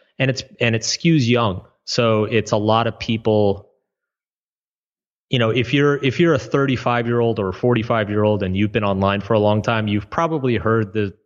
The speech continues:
all the shit that I have to say or James Clear has to say, you've probably heard, like, twenty times by now. But if you're twenty-five and you're on YouTube and TikTok, you probably haven't. And, um, so for me, that's kind of where the,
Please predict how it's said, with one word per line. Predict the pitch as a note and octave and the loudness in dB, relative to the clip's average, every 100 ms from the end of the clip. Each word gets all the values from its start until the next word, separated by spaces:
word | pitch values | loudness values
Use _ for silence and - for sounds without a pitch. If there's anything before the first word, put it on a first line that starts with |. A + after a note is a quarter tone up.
| _ | _
all | - A#2 C#3+ | 0 0 2
the | C#3 | 0
shit | - B2 | 0 0
that | A#2 | 0
I | G2+ G#2+ | 0 0
have | G#2 | -2
to | G#2 | -4
say | - A2 G2+ | 0 2 2
or | G2 | 0
James | G2+ A2 G#2+ | -2 -2 -2
Clear | A2 G#2 | 0 2
has | G2+ F#2+ | 2 0
to | G#2+ | -2
say, | - G2+ G2 G2 - - - _ | 0 2 2 -2 -8 -20 -20 _
you've | - B2+ | -2 0
probably | - D#3 C#3+ B2+ | 2 0 2 0
heard, | G#2+ A#2 A2 | 0 0 0
like, | G2 | -2
twenty | - A2 G#2+ | -2 -2 -2
times | G#2+ G#2+ A2 | -2 -2 -2
by | B2 | -2
now. | B2 B2+ C#3 - - - | 0 0 0 -4 -20 -6
But | - | -2
if | E3+ | 2
you're | F#3 | 0
twenty-five | D3 - E3+ F#3+ C#3 B2+ B2 | 0 0 2 2 2 0 0
and | A2+ | 0
you're | A2 G#2+ | 0 0
on | F#2+ | 2
YouTube | G#2 A2 B2+ A#2 | 0 2 2 2
and | - | 2
TikTok, | A2+ - C#3 C#3 | 0 0 -2 0
you | B2 | -2
probably | A#2 D#3 B2 A#2 | 0 -2 2 2
haven't. | F#2+ F#2 E2+ - _ _ | 0 -4 -6 -10 _ _
And, | G#2+ G2+ G2+ F#2+ F#2+ - _ _ _ _ _ | -2 0 0 0 -2 -4 _ _ _ _ _
um, | G#2+ G2+ G2 F#2+ - | -2 0 2 -2 -4
so | - B2 | -2 -2
for | A#2 C3+ | 0 0
me, | B2+ C3+ | 2 4
that's | A#2+ A#2 | 2 0
kind | - A2 | -2 -2
of | |
where | G2+ G2 | -2 0
the, | G2 | -2